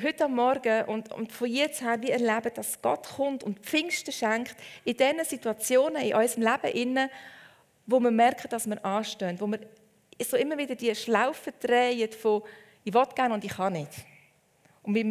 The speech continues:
wir nicht daraus rauskommen. Ich habe in der Vorbereitung auf die Predigt habe ich das Gefühl gehabt, dass der Heilige Geist mir sagt, ich soll fasten. So von Ufer bis Pfingsten.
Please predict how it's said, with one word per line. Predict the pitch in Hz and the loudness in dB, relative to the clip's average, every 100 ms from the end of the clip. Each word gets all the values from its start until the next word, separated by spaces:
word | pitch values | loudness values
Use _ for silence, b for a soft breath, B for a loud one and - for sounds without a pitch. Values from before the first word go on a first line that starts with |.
| 214 | 0
wir | 262 | 2
nicht | 262 262 - | 2 0 -6
daraus | 233 220 | -6 -6
rauskommen. | 220 226 170 151 151 - - _ _ - B B B B _ _ - B B | -6 -4 -2 -4 -6 -14 -20 _ _ -20 B B B B _ _ -18 B B
Ich | - 220 | -4 6
habe | 269 254 | 6 6
in | 240 | 0
der | |
Vorbereitung | 269 302 277 247 240 240 | 2 4 6 6 4 0
auf | - 240 | 0 0
die | 240 | -4
Predigt | 240 233 254 262 - 262 | 2 4 4 -2 -8 -2
habe | 233 | 0
ich | 240 | 0
das | - - - | -6 -20 -16
Gefühl | - 277 302 | 0 0 4
gehabt, | 277 247 | 4 4
dass | 220 | 2
der | 240 | 0
Heilige | 226 226 226 | 4 2 4
Geist | 220 220 | 2 2
mir | 220 | -4
sagt, | 208 196 | -2 -2
ich | 196 | -2
soll | 190 180 | -2 0
fasten. | 190 226 - - 359 - - B B B B B B B | 4 2 2 0 -2 -2 -20 B B B B B B B
So | - 226 220 | 4 8 8
von | 220 220 202 202 202 202 - | 6 4 4 4 0 -6 -6
Ufer | 214 - 208 | -8 -4 -6
bis | 190 - | -6 -2
Pfingsten. | - 294 - 330 | 0 0 0 -2